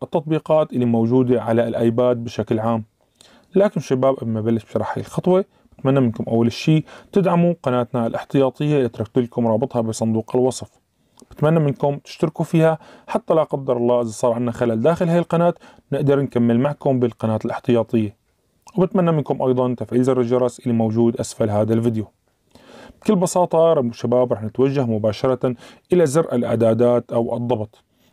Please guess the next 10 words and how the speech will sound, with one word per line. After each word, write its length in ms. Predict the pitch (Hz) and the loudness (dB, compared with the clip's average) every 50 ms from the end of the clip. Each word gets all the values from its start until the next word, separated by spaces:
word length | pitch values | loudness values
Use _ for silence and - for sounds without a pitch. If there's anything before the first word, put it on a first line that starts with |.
| _ _ _ - | _ _ _ -2
أنا 120 | 208 214 | 0 2
مجرد 380 | 185 156 123 127 139 143 131 117 | 2 2 2 0 0 0 0 -2
ما 120 | 110 104 | -4 -8
دخلت 400 | 101 - - 143 131 120 - - | -8 -4 -2 -2 -2 -2 -6 -6
إلى 80 | 120 110 | -6 -4
زر 160 | 104 - 127 | -4 -4 -4
الإعدادات 520 | 123 120 110 110 110 110 120 131 123 - | -4 -4 -4 -2 0 0 0 0 0 -2
والضبط، 420 | 123 117 123 123 135 135 147 139 - - - - - _ | -4 -4 -2 -2 -2 -2 -2 -4 -4 -10 -20 -20 -20 _
هون 260 | - - 180 190 185 151 | -2 0 2 2 2 2
بالأسفل 540 | 139 131 - 147 - - - 143 135 131 | 2 0 -2 -4 -6 -4 -2 -2 -2 -2